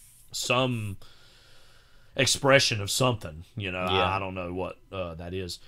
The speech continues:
Speaker 1: Um, some th-, other things as well we kind of singled out. Um, Man of Steel. Now, Man of Steel, that comes out in twenty thirteen, was, you know, a reboot of Superman for, uh, the new, quote, D C movies. Um,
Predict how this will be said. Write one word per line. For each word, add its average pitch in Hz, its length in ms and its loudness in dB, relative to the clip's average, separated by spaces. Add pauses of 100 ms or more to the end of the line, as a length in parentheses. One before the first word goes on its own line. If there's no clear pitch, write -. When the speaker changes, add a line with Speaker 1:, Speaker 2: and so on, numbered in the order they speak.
(160)
Speaker 1:
Um, 127 420 4
some 135 240 0
th-, 139 240 2
other 131 220 4
things 117 340 0
as 98 120 -2
well 117 260 4
we 110 120 0
kind 113 220 -2
of 104 80 -2
singled 104 320 -2
out. 101 300 0
Um, 107 400 2
Man 202 240 2
of 208 100 4
Steel. 156 380 4
Now, 147 180 4
Man 180 180 0
of 160 120 0
Steel, 135 320 2
that 135 220 0
comes 123 300 -4
out 113 220 -2
in 107 100 -10
twenty 110 240 -6
thirteen, 101 680 -6 (800)
was, 101 160 -10
you 101 60 -8
know, 98 180 -6
a 95 60 -10
reboot 101 420 -8
of 95 100 -8
Superman 95 680 -8
for, 90 320 -12
uh, 85 300 -10
the 87 100 -10
new, 92 280 -8
quote, 95 280 -8
D 95 140 -8
C 95 200 -8
movies. 87 380 -8 (460)
Um, 120 480 4